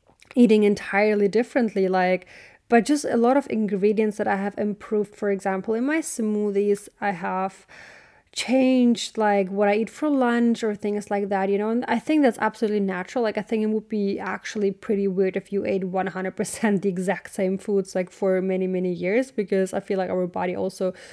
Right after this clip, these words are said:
probably wouldn't appreciate that. Like, it definitely needs some sort of variety in order for us to re-, um, re-, remain a healthy gut microbiome.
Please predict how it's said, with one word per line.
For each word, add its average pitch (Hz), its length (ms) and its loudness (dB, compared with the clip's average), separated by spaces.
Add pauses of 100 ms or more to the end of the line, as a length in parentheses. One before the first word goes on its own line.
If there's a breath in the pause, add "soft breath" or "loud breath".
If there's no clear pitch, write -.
(300 loud breath)
probably 269 440 4
wouldn't 262 360 2
appreciate 277 500 -2
that. 269 220 0
Like, 226 180 0
it 208 80 -2
definitely 214 320 -2
needs 220 260 -2
some 214 200 -2
sort 220 260 -2
of 214 120 -4
variety 202 760 -2
in 247 80 0
order 208 240 -2
for 196 220 -4
us 202 160 -6
to - 120 -12
re-, 196 320 -2
um, 185 420 -2 (440 loud breath)
re-, 202 460 0 (100)
remain 196 720 0
a 214 60 -6
healthy 190 520 -2
gut 180 240 -4
microbiome. 185 680 -2